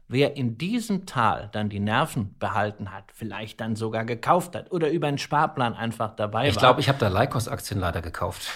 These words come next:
Speaker 1: Ja gut, ne, das ist eben dann das Thema. Aber wer damals den breiten Markt gekauft hat,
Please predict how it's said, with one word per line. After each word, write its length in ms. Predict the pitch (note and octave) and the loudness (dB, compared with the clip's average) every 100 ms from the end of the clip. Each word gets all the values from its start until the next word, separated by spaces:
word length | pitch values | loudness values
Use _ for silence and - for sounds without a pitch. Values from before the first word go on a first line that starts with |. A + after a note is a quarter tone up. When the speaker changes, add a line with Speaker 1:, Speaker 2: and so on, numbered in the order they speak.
| - | -6
Speaker 1:
Ja 160 | - A3 | 2 4
gut, 280 | A#3+ A3+ - - | 4 2 0 4
ne, 260 | E3+ E3 | 6 6
das 160 | D#3+ G#3 | 4 2
ist 140 | A#3 | 2
eben 300 | - G#3+ G3+ | 0 2 2
dann 180 | F3 E3+ | 4 4
das 240 | E3 D3+ - | 4 2 -2
Thema. 340 | - D3+ E3 | 0 2 4
Aber 200 | C3+ C3 | 4 2
wer 120 | C3 | 2
damals 440 | C3+ C#3 D3+ E3 - | 4 4 4 0 -2
den 260 | C3+ B2+ | -2 -2
breiten 380 | A2+ A#2+ F#3 F#3+ | 2 2 2 0
Markt 300 | D3+ A#2 B2 | 2 2 2
gekauft 460 | B2+ - G#2 F#2+ - | -4 -2 0 0 -2
hat, 280 | B2+ - | -2 -4